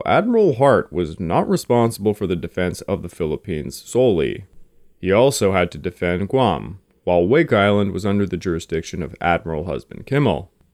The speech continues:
And I just want to point out here that War Plan Orange three and Rainbow Plan five designated the task of Admiral Hart that if war with Japan had begun,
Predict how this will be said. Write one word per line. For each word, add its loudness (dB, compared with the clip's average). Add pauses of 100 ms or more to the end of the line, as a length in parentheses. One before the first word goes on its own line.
(480)
And -4
I 2
just -2
want 2
to -4
point 0
out 2 (100)
here 0
that 0
War 4
Plan 2
Orange 2
three 0
and -2
Rainbow 2
Plan -6
five -2
designated 2
the 0
task -2
of -8
Admiral -2
Hart -2 (440)
that 0
if 2
war 6
with 0
Japan 0
had -6
begun, 2